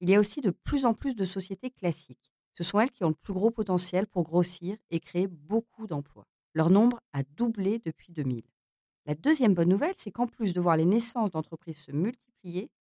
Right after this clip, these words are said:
on observe une baisse de leur mortalité. Les défaillances d'entreprises sont au plus bas depuis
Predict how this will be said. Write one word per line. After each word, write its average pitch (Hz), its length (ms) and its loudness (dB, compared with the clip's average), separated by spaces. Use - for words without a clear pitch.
on 175 160 4
observe 226 480 -2
une 160 140 2
baisse 180 200 -2
de 151 80 -2
leur 147 160 -2
mortalité. 160 680 -4
Les 156 100 -6
défaillances 233 480 2
d'entreprises 202 500 -6
sont - 220 -14
au 147 40 -6
plus - 240 -12
bas 214 220 0
depuis 202 240 -8